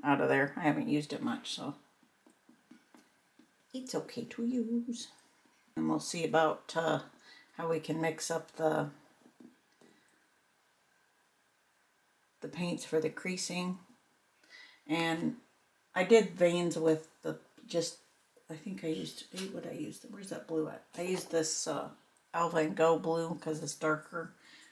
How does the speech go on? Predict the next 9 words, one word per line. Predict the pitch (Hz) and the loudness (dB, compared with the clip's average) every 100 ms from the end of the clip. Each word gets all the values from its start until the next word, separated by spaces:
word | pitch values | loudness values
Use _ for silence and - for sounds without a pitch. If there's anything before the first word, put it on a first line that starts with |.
| - - | -8 2
but | 165 160 156 - - - - - - | 4 4 2 -2 -10 -16 -20 -20 -14
I | 165 | -2
think | 208 202 202 | 2 4 4
I'll | 185 180 | 4 6
go | 180 175 | 8 8
ahead | 160 170 165 | 6 4 4
and | 160 156 | 4 0
try | 170 160 160 | -2 2 2
this | 156 156 - | 2 -2 -4